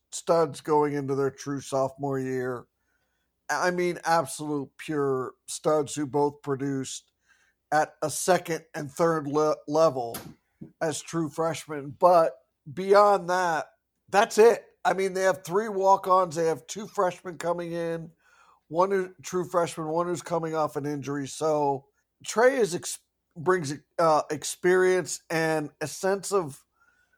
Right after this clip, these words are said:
I think, sort of, you know, if actually anything happens to one of these guys, what's the running back position look like? He answers that question, in my opinion. I mean,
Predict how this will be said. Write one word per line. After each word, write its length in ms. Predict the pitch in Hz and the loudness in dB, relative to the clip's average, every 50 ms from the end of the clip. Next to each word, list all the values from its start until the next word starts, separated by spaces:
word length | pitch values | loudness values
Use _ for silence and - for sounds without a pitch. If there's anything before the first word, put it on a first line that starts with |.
| _ _ _ - | _ _ _ -4
I 60 | 165 | -4
think, 340 | - - 196 190 196 - - | 0 0 0 0 0 -2 -8
sort 400 | - - - 196 190 190 190 180 | -10 -4 0 2 4 4 4 4
of, 180 | 180 151 127 _ _ _ _ _ _ _ _ _ _ _ _ _ _ _ _ - | 2 0 -4 _ _ _ _ _ _ _ _ _ _ _ _ _ _ _ _ -12
you 80 | 165 170 | -6 -2
know, 300 | 170 165 165 160 - - _ _ | 0 2 2 2 0 -4 _ _
if 540 | - 254 277 277 196 - - - - - - _ _ _ _ _ - | -2 2 4 4 4 2 -2 -18 -20 -20 -20 _ _ _ _ _ -6
actually 540 | 170 165 160 - - - 170 170 170 170 170 | -4 -4 -4 -6 -8 -8 -6 -4 -2 0 0
anything 400 | 165 165 165 160 - 170 156 147 127 - | 0 0 -2 -4 -6 -8 -8 -8 -8 -4
happens 500 | 151 165 175 170 - - 160 147 135 - - | -2 0 0 0 -2 -6 -10 -10 -12 -12 -10
to 100 | - 156 | -10 -8
one 220 | 147 143 147 147 | -6 -6 -6 -8
of 100 | 147 135 | -8 -8
these 220 | 139 143 139 127 - | -8 -8 -8 -8 -8
guys, 600 | - 151 147 139 139 139 139 135 131 127 - - _ _ _ _ _ _ _ _ _ | -6 -4 -2 -2 -2 -2 -4 -4 -6 -10 -14 -20 _ _ _ _ _ _ _ _ _
what's 280 | 139 151 175 175 - - | 0 2 2 2 2 -2
the 120 | - 170 | -4 -2
running 360 | 151 165 165 160 165 165 156 | 2 2 2 2 2 -2 -4
back 280 | 143 160 156 156 - - | -2 -2 -2 -2 -4 -8
position 480 | - 127 127 147 143 135 - 143 131 | -12 -10 -8 -8 -8 -8 -8 -10 -8
look 260 | 131 135 139 135 - - | -8 -8 -8 -8 -8 -6
like? 400 | 143 143 143 143 135 - - _ _ _ _ _ _ _ _ _ _ _ | -4 -2 -2 -4 -6 -8 -14 _ _ _ _ _ _ _ _ _ _ _
He 160 | - 196 208 | -2 0 2
answers 400 | 240 277 269 269 - 202 175 147 | 4 4 2 2 0 -2 0 2
that 200 | 170 170 160 - | 2 2 0 2
question, 420 | - 160 165 156 - - 139 127 | 2 2 2 2 0 -6 -10 -10
in 100 | 131 123 | -8 -6
my 200 | 127 139 143 139 | -4 -2 -2 -2
opinion. 500 | 131 131 - 135 120 120 123 127 127 113 - _ | -2 -4 -8 -12 -12 -12 -12 -12 -12 -14 -10 _
I 80 | 151 156 | -6 -4
mean, 380 | 170 180 180 180 175 165 147 | -2 -2 -2 -4 -4 -8 -10